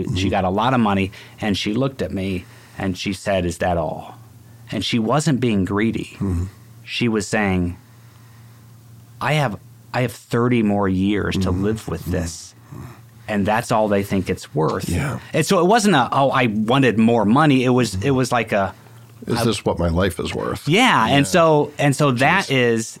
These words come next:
Speaker 2: the, the misconception is that people are trying to make a buck off something
Speaker 1: Yeah.
Speaker 2: they don't deserve.
Speaker 1: Yeah.
Speaker 2: They didn't
Speaker 1: Yeah.
Speaker 2: deserve to go through it.
Speaker 1: Mm-hmm.
Speaker 2: The law, unfortunately, only provides money compensation for damages.
Speaker 1: Yeah.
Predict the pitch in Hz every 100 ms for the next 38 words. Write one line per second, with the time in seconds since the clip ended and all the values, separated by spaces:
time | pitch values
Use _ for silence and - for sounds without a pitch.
0 | - 127 127 120 120 147 185 - 139 127
1 | 120 - 107 101 101 90 123 120 101 92
2 | 90 90 - 101 101 98 - 92 87 -
3 | - - - - 104 120 101 139 151 151
4 | 104 - 110 110 98 98 104 104 - 104
5 | 87 104 95 78 104 95 82 - - -
6 | - - - - 123 190 143 143 110 104
7 | 117 95 82 78 95 92 98 87 113 110
8 | 120 143 139 120 120 110 147 135 104 101
9 | 117 117 110 101 110 117 92 90 - -
10 | 104 95 113 113 104 104 110 104 92 87
11 | 92 92 - 90 92 90 87 76 - 104
12 | 101 90